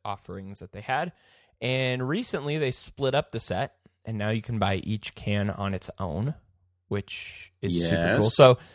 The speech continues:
Speaker 1: you know, I think every year, the last, well, last year and the year before, I bought, you know,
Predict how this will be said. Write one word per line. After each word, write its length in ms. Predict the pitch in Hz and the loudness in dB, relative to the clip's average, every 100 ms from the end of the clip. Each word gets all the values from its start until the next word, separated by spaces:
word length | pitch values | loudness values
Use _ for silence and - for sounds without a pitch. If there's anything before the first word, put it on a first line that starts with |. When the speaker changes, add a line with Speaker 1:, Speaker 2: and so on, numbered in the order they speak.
| - - _ - | -20 -20 _ -6
Speaker 1:
you 140 | 120 | -2
know, 240 | 101 92 104 - - - - - _ | 0 -2 -8 -16 -20 -20 -20 -20 _
I 80 | 127 | 0
think 280 | 127 202 202 | 4 2 4
every 320 | - 143 147 | 4 4 4
year, 360 | 117 113 113 107 | 6 6 6 6
the 120 | 98 | 2
last, 420 | 104 104 98 - _ _ _ _ _ _ _ | 2 2 -2 -10 _ _ _ _ _ _ _
well, 360 | 107 98 82 - _ - | -6 -6 -8 -12 _ -4
last 380 | 117 120 - | 0 2 0
year 100 | 120 | 0
and 100 | 110 | 0
the 60 | 101 | 2
year 120 | 101 | -2
before, 500 | 95 - 95 85 92 - _ _ - | -4 -6 -4 -4 -6 -12 _ _ -4
I 160 | 101 | -2
bought, 420 | 101 95 95 101 - _ _ _ _ _ - | 4 4 4 0 -6 _ _ _ _ _ -8
you 120 | 107 | -6
know, 220 | 87 78 | -6 -10